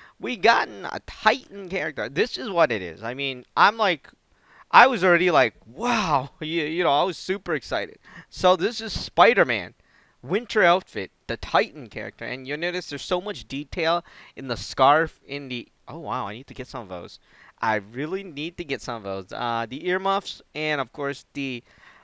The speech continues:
um, hat. You know, there's a lot of detail in here. I think there's more detail than anything else I've seen. Let's go out of here.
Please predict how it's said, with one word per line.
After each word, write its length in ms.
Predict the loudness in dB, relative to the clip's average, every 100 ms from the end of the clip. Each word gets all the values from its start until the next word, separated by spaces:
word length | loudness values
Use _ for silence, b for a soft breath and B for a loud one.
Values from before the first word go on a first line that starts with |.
| 2
um, 320 | 6 6 4
hat. 380 | 2 4 4 2 -16 -20 _ _ _ _ _ _ _ _ _ _ _ _ _ _
You 100 | 0
know, 140 | 0
there's 160 | 2 2
a 60 | 6
lot 260 | 8 8
of 80 | 6
detail 420 | -2 -6 -2 -2
in 120 | -2
here. 140 | -4 -6
I 60 |
think 220 | -6 -8 -6
there's 180 | -6
more 220 | -6 -6 -6
detail 480 | -6 -8 -6 -6
than 160 | -6 -6 -6
anything 340 | -8 -8 -6
else 240 | -6 -4 -4
I've 180 | -6
seen. 300 | -6 -10 -8
Let's 140 | -10 -6
go 100 | 0
out 220 | 2 0
of 80 | -4
here. 260 | -6 -6